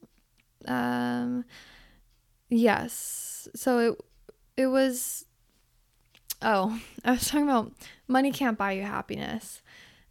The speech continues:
Uh, I think that's a silly saying. I think it's true that if you are sad and you're trying to fill that hole or make yourself happy just through buying things, of course, that, that's not right. Um,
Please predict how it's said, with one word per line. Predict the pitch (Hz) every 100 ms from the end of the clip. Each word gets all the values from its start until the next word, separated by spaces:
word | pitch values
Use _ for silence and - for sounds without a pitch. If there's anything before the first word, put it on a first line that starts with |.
| -
Uh, | 226 - - _ _ - -
I | 262 285
think | 294
that's | 247 208
a | 214
silly | 208 - - 78 240 233
saying. | - - - - 220 247 _ - - -
I | 247
think | 254 254
it's | - -
true | - - 208 202
that | 196 185
if | 202 -
you | 202 196
are | 190
sad | - 214 208 208
and | 233 202 196
you're | 190
trying | 196 208
to | 202
fill | - - - 202 202 214 220 - _ _ _ _ -
that | 202 -
hole | - - 190 196 277 294 -
or | 208
make | 196 202
yourself | 208 214 202
happy | 208 196
just | 202 190 185 -
through | 214
buying | 208 208 220
things, | 247 285 302 320 - - _ _ _
of | 220 214
course, | - 208 208 -
that, | 220 208 - _
that's | 220 208 208 - - - -
not | 214 190 - _ -
right. | 202 196 50 - - - - - - - - -
Um, | - 98 101 101 110 -